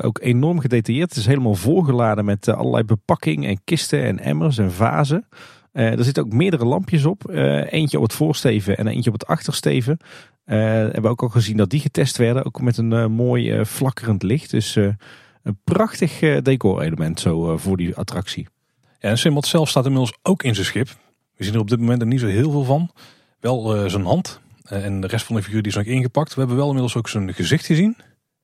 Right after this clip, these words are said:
Speaker 2: Ja, net als de handelaar die daar, eh, in de nok van Sirocco hangt. Die is inmiddels helemaal uit het plastic. Die is, eh, aangekleed. Dus we zien ook zijn, eh, zijn hoofd en zijn kleding. Nou, die ziet er echt heel tof uit. Dit, echt, de, de, de kwaliteit van de karakters die ze hier plaatsen, dat is echt van wereldniveau.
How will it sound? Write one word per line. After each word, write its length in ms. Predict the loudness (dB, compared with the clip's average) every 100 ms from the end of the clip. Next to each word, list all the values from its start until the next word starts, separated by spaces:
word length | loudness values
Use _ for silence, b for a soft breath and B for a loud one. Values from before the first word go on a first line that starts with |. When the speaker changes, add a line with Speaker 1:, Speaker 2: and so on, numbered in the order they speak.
| _ -6
Speaker 2:
Ja, 100 | 0
net 140 | 2
als 100 | 4
de 80 | 4
handelaar 440 | 4 2 2 2
die 100 | 0
daar, 260 | 0 2 2
eh, 200 | -2 -2
in 60 |
de 60 | 0
nok 220 | 0 -2
van 160 | -2 -2
Sirocco 380 | 0 0 0 0
hangt. 320 | 0 -6 -14
Die 120 | -6 0
is 60 |
inmiddels 240 | 2 0 0
helemaal 420 | 0 0 0 0
uit 100 | 0
het 120 | -2
plastic. 360 | -2 -2 -4 -4
Die 140 | -4
is, 180 | -4 -6
eh, 60 | -4
aangekleed. 580 | 0 0 0 0 -2 -2
Dus 100 | -8
we 60 |
zien 180 | -8 -6
ook 100 | -4
zijn, 180 | -4 -4
eh, 180 | -4 -4
zijn 140 | -2
hoofd 400 | 2 0 -2 -12 B B B
en 200 | -8 -4
zijn 240 | -4 -4
kleding. 520 | -2 0 2 0 -2 -6 b b b
Nou, 140 | -12
die 140 | -8 -6
ziet 140 | -4
er 60 | -6 _
echt 260 | -8 -8 -4
heel 180 | -2 -2
tof 200 | -2 -2
uit. 320 | -4 -8 -16 _ _ _ _ _ _
Dit, 300 | -16 -12 -6
echt, 180 | -4 -2
de, 180 | -2 -2
de, 140 | -4
de 160 | -2 -2
kwaliteit 460 | 0 0 2 0
van 200 | 0 0
de 160 | 0 0
karakters 400 | 0 -2 -2 -2
die 140 | -2
ze 80 | 0
hier 180 | -2 -2
plaatsen, 460 | -2 -2 -2 -4 -6
dat 140 | -6
is 60 | -6
echt 100 | -4
van 120 | 0
wereldniveau. 480 | 0 0 0 -2